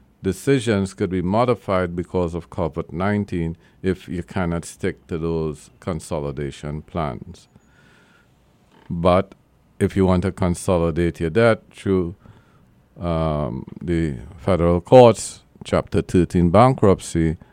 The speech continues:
that's the best place to do it. My name is Brian Figueroa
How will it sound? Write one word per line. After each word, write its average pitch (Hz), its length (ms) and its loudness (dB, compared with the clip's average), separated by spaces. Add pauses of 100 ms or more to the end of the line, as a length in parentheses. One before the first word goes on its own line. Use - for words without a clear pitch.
(140)
that's 87 280 0
the 85 100 -2
best 82 400 0
place 76 480 -4
to 85 120 -2
do 71 280 -2
it. 50 100 -8 (320)
My 117 280 8
name 120 220 10
is 113 120 6
Brian 107 480 6
Figueroa 107 720 6